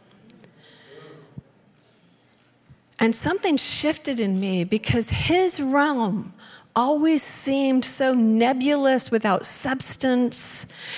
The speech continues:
This realm seemed so much more real and, and heavy.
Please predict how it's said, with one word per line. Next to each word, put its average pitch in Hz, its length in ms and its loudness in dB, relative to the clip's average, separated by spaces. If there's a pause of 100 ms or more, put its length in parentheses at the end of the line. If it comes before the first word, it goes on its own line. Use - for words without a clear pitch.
(200)
This 285 320 2
realm 269 300 0
seemed 226 280 0
so - 280 0
much 233 240 2
more 202 280 2
real 254 1000 2
and, 185 240 0 (400)
and 190 160 2
heavy. 269 880 2